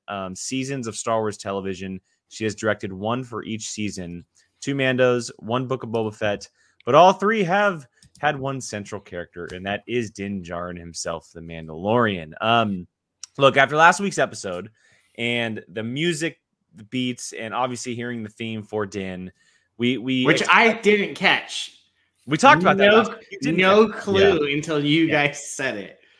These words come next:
Speaker 1: Yeah, so, uh, we expected to see Din in, uh, this episode. Now, what we didn't expect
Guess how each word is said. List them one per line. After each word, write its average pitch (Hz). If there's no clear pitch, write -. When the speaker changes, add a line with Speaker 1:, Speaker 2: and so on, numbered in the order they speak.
Speaker 1:
Yeah, 143
so, 156
uh, 127
we 180
expected 220
to 214
see 190
Din 120
in, 113
uh, 101
this 107
episode. 73
Now, 113
what 131
we 143
didn't 233
expect 104